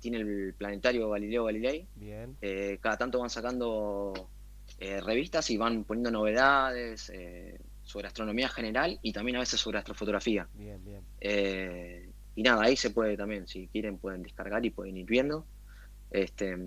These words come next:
Speaker 1: y nada, yo siempre dejo igual abierto mi Instagram para preguntar lo que necesiten, yo siempre le doy una mano con lo que sea, a aquellos que están interesados, cómo comenzar, por dónde empezar, qué instrumentos comprar,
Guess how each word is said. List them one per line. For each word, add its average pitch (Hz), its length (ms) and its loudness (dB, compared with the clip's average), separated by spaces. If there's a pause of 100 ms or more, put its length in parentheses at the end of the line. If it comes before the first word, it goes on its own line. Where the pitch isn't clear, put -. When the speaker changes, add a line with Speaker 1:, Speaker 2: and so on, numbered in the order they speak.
(240)
Speaker 1:
y 113 80 0
nada, 117 440 8
yo - 120 2
siempre 143 280 6
dejo 131 180 0
igual 127 240 4
abierto 117 800 -4
mi 113 140 -8
Instagram 113 340 -8
para 92 220 -10
preguntar 101 400 -8
lo 104 160 -2
que 90 80 -6
necesiten, 104 560 -4
yo 95 120 -12
siempre 92 280 -10
le 87 60 -8
doy 92 80 -6
una 92 120 -8
mano 117 400 0
con 87 100 -6
lo 87 60 -10
que 92 100 -6
sea, 123 400 6 (440)
a 90 100 2
aquellos 101 300 0
que 101 60 -6
están 107 200 0
interesados, 101 680 6
cómo 101 320 -6
comenzar, 104 720 -2
por 90 100 -10
dónde 98 220 -8
empezar, 117 520 -4 (760)
qué 147 80 2
instrumentos 123 480 0
comprar, 117 580 0